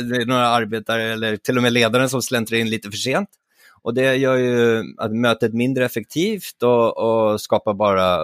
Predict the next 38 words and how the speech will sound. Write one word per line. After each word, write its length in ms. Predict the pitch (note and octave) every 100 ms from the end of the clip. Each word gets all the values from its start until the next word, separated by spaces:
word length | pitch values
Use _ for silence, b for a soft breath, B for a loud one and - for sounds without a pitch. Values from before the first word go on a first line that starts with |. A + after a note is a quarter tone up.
| -
oro, 240 | G2 F#2+ F#2
og, 360 | E2+ F2+ F2 E2
og, 200 | F2+ E2+ D#2+
og, 240 | - E2+ E2+ -
og 60 | -
så 80 | F#2
videre. 220 | D#2 D#2 - _ _ _ _ _ _ _ - B B B -
Og 80 |
det 80 | C#3
er 60 | F3+
lett 200 | G3+ -
å 20 | D#3
tenke, 300 | E3+ C#3 C3+
da, 80 | C3
som 220 | B2+ C3
om 160 | C3+ C3
vi 60 | C3+
har 80 | C#3
vært 160 | C#3
kvar 160 | - D#3+
i 60 | D#3
standardmodellen, 580 | D3+ C3 A#2+ C3 G3 D3
at 80 | -
det 100 | A2+
her 140 | C#3 E3+
er 80 | C3 A#2+
bare 240 | A#2+ A2+
noen 220 | A#2 A2
arbet-, 720 | A2 A2 A#2+ A2 G#2+ G#2 - G#2 -
arbetare 480 | A2 G#2 A2 A#2+ A2
da, 260 | G#2+ G#2 G2
som 160 | A2 G#2+ -
vil 400 | F#2 F3+ A#3 D#3
komme 220 | - G#2
for 80 | G2+
sent, 260 | F#2 C3 -
eller 160 | C#3+
hur? 60 | G3